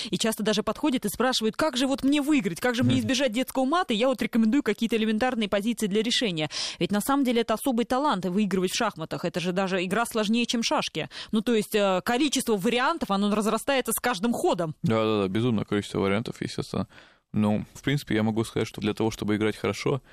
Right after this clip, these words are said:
Speaker 2: нужно обязательно очень много заниматься. Потому что если вы не будете заниматься, у, у вас не будет результатов. То есть шахматы в этом очень честная профессия. Не стоит ждать, что вы вот пришли, там,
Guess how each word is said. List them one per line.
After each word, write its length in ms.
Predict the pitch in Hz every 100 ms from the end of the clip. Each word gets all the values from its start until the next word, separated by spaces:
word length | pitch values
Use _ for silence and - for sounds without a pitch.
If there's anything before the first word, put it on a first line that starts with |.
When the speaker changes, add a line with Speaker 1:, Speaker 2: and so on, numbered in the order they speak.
| -
Speaker 2:
нужно 400 | 127 127 131 113
обязательно 640 | 110 107 110 123 120 104
очень 260 | - 113 -
много 220 | 113 107
заниматься. 560 | 107 107 107 101 - - _ - _ _ _
Потому 180 | - 104
что 100 | 104
если 180 | 104 107
вы 160 | 107
не 80 | 107
будете 300 | 110 110 101
заниматься, 480 | 101 104 120 - -
у, 200 | 101 101 -
у 60 |
вас 160 | 104 -
не 60 |
будет 240 | 110 104 101
результатов. 520 | 98 98 90 - -
То 100 | -
есть 100 | 98
шахматы 340 | 113 120 117
в 60 | 101
этом 180 | 101 98
очень 220 | 113 - 107
честная 340 | 113 - 101
профессия. 520 | 107 107 127 - - - - - -
Не 100 | 117
стоит 240 | - 120
ждать, 300 | 101 101 104
что 160 | - 101
вы 160 | 101
вот 100 | 101
пришли, 340 | - 104 - 135
там, 220 | -